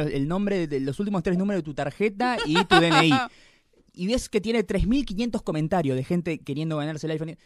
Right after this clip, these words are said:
Speaker 1: Son idiotas.
Speaker 2: Sí,
Speaker 1: Son
Speaker 2: sí.
Speaker 1: idiotas. Son
Speaker 2: Son
Speaker 1: idiotas.
Speaker 2: idiotas.
Speaker 1: Son idiotas.
Speaker 2: Sí, sí. O si no, ves gente compartiendo en Instagram la fotito de decir que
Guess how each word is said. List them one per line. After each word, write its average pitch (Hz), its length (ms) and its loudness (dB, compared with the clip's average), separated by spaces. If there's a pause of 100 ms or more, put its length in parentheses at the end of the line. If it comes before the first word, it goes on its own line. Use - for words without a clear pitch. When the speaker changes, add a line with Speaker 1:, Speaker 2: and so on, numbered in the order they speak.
(220)
Speaker 1:
Son 285 260 -10
idiotas. 202 1000 -2
Speaker 2:
Sí, 320 240 -2
Speaker 1:
Son 247 140 4
Speaker 2:
sí. 254 120 4
Speaker 1:
idiotas. 202 640 4
Son - 300 -6
Speaker 2:
Son 196 120 0
Speaker 1:
idiotas. 190 500 0
Speaker 2:
idiotas. - 220 -16
Speaker 1:
Son 151 120 -12
idiotas. 165 480 -2
Speaker 2:
Sí, 330 120 -6
sí. - 180 -10
O 302 60 -6
si 339 160 -6
no, 302 200 0
ves 339 120 2
gente 277 240 -2
compartiendo 254 540 -2
en 269 80 -2
Instagram 330 640 -2
la 233 180 -2
fotito 233 380 -8
de 262 80 -4
decir 277 220 -12
que 202 220 -12